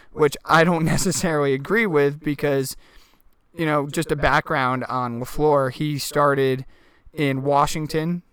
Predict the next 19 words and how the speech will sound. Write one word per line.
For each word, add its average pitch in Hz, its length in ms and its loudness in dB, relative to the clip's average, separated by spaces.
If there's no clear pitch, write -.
with 147 220 0
McVay 143 600 -2
and 135 120 -6
Shanahan, 127 760 -6
and 135 240 -2
then 139 320 0
went 143 380 0
to 131 580 -2
Atlanta 147 720 -2
with 139 160 -6
Shanahan, 131 760 -6
and 147 160 -4
then 139 160 -2
went 139 220 -2
to 135 600 -2
L 135 260 2
A 143 160 2
with 147 200 -2
McVay, 135 800 -2